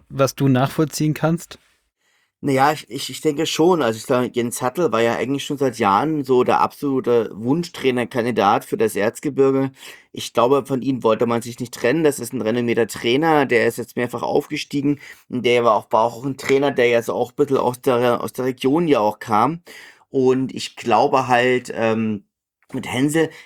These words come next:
Speaker 2: ist es ja damals auch wirklich, wirklich mies gelaufen. Ich denke, was ich mich jetzt erinnern kann, Paul, da kannst du mich jetzt auch gerne korrigieren, der hat ja dann, hat danach ja auch dann das Trainergeschäft ja auch verlassen, das Professionelle, oder?
Speaker 1: Das war ja noch unter, ähm,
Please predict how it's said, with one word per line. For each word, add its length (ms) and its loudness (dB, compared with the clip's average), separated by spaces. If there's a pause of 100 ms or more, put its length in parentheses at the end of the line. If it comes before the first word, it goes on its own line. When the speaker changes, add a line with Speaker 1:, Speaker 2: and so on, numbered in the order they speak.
(140)
Speaker 2:
ist 160 -4
es 140 -2
ja 100 4
damals 400 2
auch 200 -2
wirklich, 640 0
wirklich 360 -2
mies 340 0
gelaufen. 440 2
Ich 140 -10
denke, 320 0 (500)
was 200 -2 (160)
ich 220 -6
mich 120 2
jetzt 160 0
erinnern 260 2
kann, 280 0
Paul, 260 2
da 80 2
kannst 300 -4
du 40 -6
mich 80 -2
jetzt 140 -4
auch 80 -2
gerne 300 2
korrigieren, 560 0 (340)
der 120 0
hat 120 -6
ja 60 0
dann, 240 0 (140)
hat 180 -8
danach 340 -2
ja 140 0
auch 160 2
dann 180 0
das 160 2
Trainergeschäft 720 0
ja 80 4
auch 60 -6
verlassen, 400 -2
das 180 0
Professionelle, 640 -4
oder? 360 0 (600)
Speaker 1:
Das 220 -10
war 100 -2
ja 160 0
noch 220 0
unter, 960 2
ähm, 220 -6